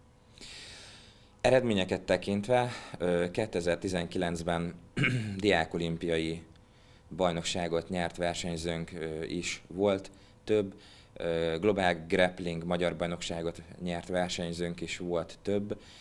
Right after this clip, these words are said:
és sport, ö, jiu-jitsu magyar bajnokságot nyert versenyzőnk is volt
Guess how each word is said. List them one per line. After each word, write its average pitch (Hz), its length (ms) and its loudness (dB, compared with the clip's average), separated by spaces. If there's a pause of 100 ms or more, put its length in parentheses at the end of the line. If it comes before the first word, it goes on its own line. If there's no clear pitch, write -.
(160)
és 87 340 -4
sport, 90 460 2
ö, 82 260 0
jiu-jitsu 87 380 -4
magyar 82 300 -2
bajnokságot 80 800 -6 (560)
nyert 85 280 -8
versenyzőnk 82 680 -4
is - 180 -10
volt 80 360 -6